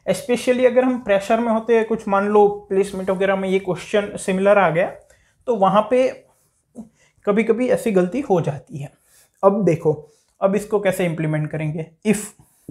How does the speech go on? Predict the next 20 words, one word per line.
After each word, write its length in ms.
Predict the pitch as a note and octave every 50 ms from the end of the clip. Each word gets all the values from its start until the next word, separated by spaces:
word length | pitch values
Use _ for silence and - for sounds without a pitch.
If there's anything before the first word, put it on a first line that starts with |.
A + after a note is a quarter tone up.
| - - - _ _ - - - - _ _ - - - - _ C3 -
I 140 | F3 F#3 G3 G#3+
minus 440 | G#3+ G3+ G3 F#3+ G3+ G3+ G3+ G3 G3 -
one 180 | F#3+ F#3+ G3+
is 140 | G3+ G3 F3+
greater 340 | F3 D#3+ D#3+ D#3+ D#3 D#3 F3+
than 180 | E3+ F#3+ F#3+ F#3+
equal 220 | F#3 F#3+ F#3+ F#3+
to 80 | G3 F#3+ E3+
zero 280 | D#3+ F#3 F#3 F#3 G3+ G#3+ G#3+ - -
and, 320 | F#3 G3 G3+ F3 E3 D#3+ E3 -
and 300 | G3 G#3+ G#3 E3 D#3 D#3 D3 - - _ _ - - _ - -
I 100 | E3 E3+ F#3 F#3 -
plus 220 | F#3 F#3 F#3+ F#3+ - -
one 220 | F#3+ F#3 F#3 F#3 F3+
is 100 | E3+ - -
less 260 | D#3+ D#3+ D#3+ D#3+ E3 - _
than 160 | F3 E3+ E3 - - D#3+
n, 180 | D#3+ C#3+ C#3+ - - _ _ _ _ _ _ _ - _ _ _ _ _ _ _ _ _ _ _ _ _ _ _ _ _ _ _ _ _ _ _ _ _ _ _ _ _ _ _ _ -
ठीक 140 | G#3+ G#3+
है। 120 | D#4 D#4